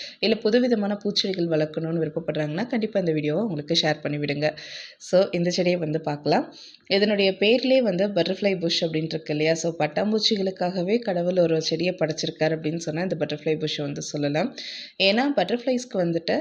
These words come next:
இதிலிருந்து வரக்கூடிய அந்த தேனாகட்டும், இல்ல வாசனையாகட்டும் ரொம்பவே அட்ராக்ட் பண்ணும். So, அதனால பட்டர்ஃப்ளைஸ்க்கு இந்த செடிகள் ரொம்ப பிடிக்கும்.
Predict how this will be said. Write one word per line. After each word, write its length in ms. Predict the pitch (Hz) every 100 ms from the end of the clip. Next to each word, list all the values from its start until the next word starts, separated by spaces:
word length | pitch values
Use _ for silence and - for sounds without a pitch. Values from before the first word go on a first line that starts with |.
| - - -
இதிலிருந்து 520 | - 180 190 185 247 285
வரக்கூடிய 460 | 185 185 180 180
அந்த 160 | 170 160
தேனாகட்டும், 760 | 165 170 185 170 160 - 196 -
இல்ல 160 | 170
வாசனையாகட்டும் 840 | 160 156 165 190 175 156 156 190
ரொம்பவே 380 | 190 156 160 175
அட்ராக்ட் 420 | 160 - 165 170 -
பண்ணும். 380 | 147 151 233
So, 200 | - -
அதனால 380 | 156 160 165 175
பட்டர்ஃப்ளைஸ்க்கு 640 | 226 170 175 - 190 - 180
இந்த 100 | 160
செடிகள் 320 | 160 160 170
ரொம்ப 260 | 156 151
பிடிக்கும். 420 | 151 147 147 -